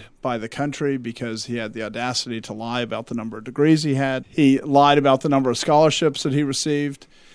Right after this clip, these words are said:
in going to college. He lied about being first in his class when he was actually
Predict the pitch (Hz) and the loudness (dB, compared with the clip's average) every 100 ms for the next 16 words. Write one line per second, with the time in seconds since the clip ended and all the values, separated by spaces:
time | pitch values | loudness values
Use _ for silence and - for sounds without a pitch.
0 | _ - 143 127 117 147 165 156 156 151 | _ -12 -4 -4 0 2 4 2 0 0
1 | 147 147 139 123 127 123 131 120 123 117 | 0 0 -2 -4 -4 -2 -2 -2 -2 -4
2 | - 123 123 123 113 151 143 - 143 123 | -4 -4 -2 -4 -2 0 0 0 -2 -2
3 | - 143 139 127 135 120 127 139 123 - | 0 2 2 0 -4 -2 0 0 -4 -4
4 | 120 117 117 | -6 -6 -6